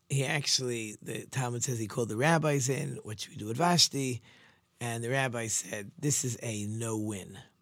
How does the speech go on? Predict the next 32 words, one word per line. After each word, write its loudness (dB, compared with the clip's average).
You -2
can't 0
win 2
this -2
question. 0
What 0
do 4
you 4
mean, 4
what 2
should -2
we 0
do 0
with 0
Vashti? -4
She 2
should 2
be 4
killed. 4
She 0
doesn't 4
listen 4
to 0
the 0
king. -2
We 4
tell 8
the 6
king 4
to 0
kill 2
her. 2